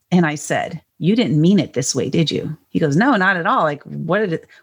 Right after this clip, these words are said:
where did that come from?" You know what I mean? It's like, I had something in my mind that made me interpret what he said in a completely opposite way than he meant it. And then my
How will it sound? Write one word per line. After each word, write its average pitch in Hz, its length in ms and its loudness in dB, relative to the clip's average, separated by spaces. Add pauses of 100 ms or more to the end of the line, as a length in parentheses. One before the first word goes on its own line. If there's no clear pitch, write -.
(120)
where 185 160 0
did 190 180 -4
that 202 260 0
come 120 260 -10
from?" - 260 -8
You 190 100 4
know 185 80 2
what 180 80 2
I 175 60 0
mean? 190 180 0 (240)
It's - 140 -6
like, 190 180 -2
I 214 240 2
had 196 260 -2
something 185 420 -2
in 165 120 2
my 180 240 0
mind 180 480 0
that 156 240 -2
made 170 220 -2
me 175 200 0
interpret 165 640 -2
what 160 180 0
he 165 200 -6
said 165 440 0 (280)
in 180 100 0
a 185 40 0
completely 220 800 -2
opposite - 520 -6
way 151 300 0
than 147 200 -2
he 151 220 2
meant 147 340 0
it. 123 220 -2
And 165 140 2
then 185 140 0
my 147 220 -2